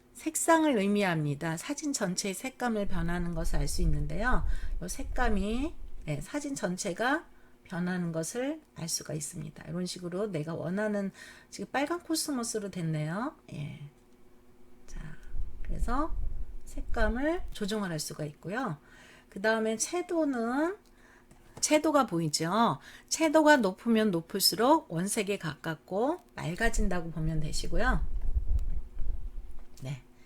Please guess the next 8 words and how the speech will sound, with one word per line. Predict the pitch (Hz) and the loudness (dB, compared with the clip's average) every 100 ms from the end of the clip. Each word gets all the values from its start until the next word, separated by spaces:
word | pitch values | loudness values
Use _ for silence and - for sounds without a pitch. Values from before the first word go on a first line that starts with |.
| - - - - - - | -20 -20 -20 -20 -12 -4
원색에 | 185 226 214 208 | -2 0 0 0
가깝고 | 165 - 156 156 269 | -4 -6 -6 -2 0
맑아진다고 | 190 147 196 185 185 165 156 | 0 0 0 -2 -2 -2 -4
보시면 | 156 170 160 151 | -4 -4 -2 -4
되고, | 156 - 262 311 - - - | -6 -4 -2 -2 -6 -20 -18
채도가 | - 302 302 294 262 | -6 -6 -2 0 0
낮으면 | 175 147 143 190 180 170 | 0 -2 -4 -2 -2 -2
낮을수록 | 143 139 160 165 165 156 160 208 285 | -2 -2 -2 -2 -2 -2 0 2 0